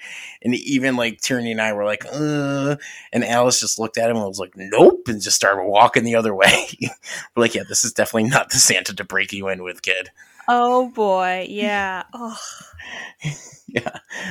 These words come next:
Speaker 1: We're like, "Nope, we're gonna swipe left on that one. We'll, we'll look for the perfect match."
Speaker 2: There you go.
Speaker 1: <laughs> Well,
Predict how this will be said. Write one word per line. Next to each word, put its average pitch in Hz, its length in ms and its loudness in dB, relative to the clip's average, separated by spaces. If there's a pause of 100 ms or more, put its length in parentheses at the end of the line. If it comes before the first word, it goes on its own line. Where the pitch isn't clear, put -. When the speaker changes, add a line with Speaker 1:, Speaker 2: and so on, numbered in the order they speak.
(140)
Speaker 1:
We're 131 200 -2
like, - 340 -2 (360)
"Nope, 165 640 2
we're 160 160 6
gonna 123 380 2
swipe 127 500 -2
left 110 400 0
on 107 140 2
that 104 240 -2
one. 98 300 -8 (540)
We'll, 120 260 -10
we'll 117 160 -6
look 120 160 -2
for 117 160 0
the 104 100 -2
perfect 98 440 -4
match." 98 440 -6 (800)
Speaker 2:
There 247 220 -12
you 240 200 -14
go. - 380 -10 (180)
Speaker 1:
<laughs> - 80 -8 (1300)
Well, - 160 2